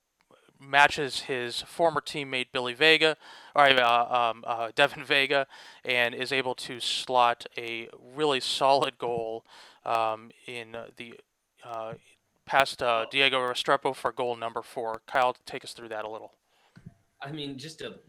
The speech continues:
Speaker 2: beautiful goal by Billy Forbes. Um, and I think, I think we all saw that, I mean, not only the pressure on the team, even though we were down a man and up three goals, t-,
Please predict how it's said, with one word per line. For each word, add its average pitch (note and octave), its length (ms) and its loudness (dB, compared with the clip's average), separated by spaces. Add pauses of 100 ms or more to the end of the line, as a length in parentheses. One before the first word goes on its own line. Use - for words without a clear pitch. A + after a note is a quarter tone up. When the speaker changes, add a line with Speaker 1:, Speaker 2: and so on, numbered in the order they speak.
(200)
Speaker 2:
beautiful A2 680 -12
goal G2 400 -14 (260)
by G#2 140 -12
Billy G#2 300 -12
Forbes. G#2 600 -12
Um, G2+ 380 -12 (100)
and C3 100 -14
I A#2+ 80 -16
think, D#3 280 -12 (140)
I - 60 -12
think D3+ 260 -14
we C3 140 -10
all A2+ 260 -8
saw G2+ 600 -12 (340)
that, G2+ 280 -12 (140)
I A#2+ 60 -16
mean, B2 160 -14
not D3 160 -12
only C3+ 220 -12
the A2+ 80 -14
pressure A2 400 -14
on G#2 120 -14
the G2 80 -16
team, G#2+ 380 -16
even G2+ 220 -16
though G2+ 120 -14
we G2+ 140 -16
were G2 160 -18
down F#2+ 220 -14
a F#2 40 -20
man F#2+ 260 -14
and F#2 120 -14
up F#2+ 180 -16
three F#2+ 200 -18
goals, G2 440 -14
t-, - 80 -20